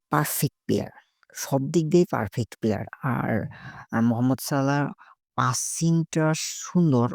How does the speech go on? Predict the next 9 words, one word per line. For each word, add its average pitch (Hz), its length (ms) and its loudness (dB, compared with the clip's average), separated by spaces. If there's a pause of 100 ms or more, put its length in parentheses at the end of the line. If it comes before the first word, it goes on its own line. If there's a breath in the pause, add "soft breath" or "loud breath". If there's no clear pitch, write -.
আর 113 220 0
ফিনিশিং 143 540 2
এর 131 80 2
কথাই 127 340 0
নাই 113 300 2
বললাম, - 520 -4
একদম 120 440 0
মাঝমাঠ 110 540 0
থেকে 113 360 -2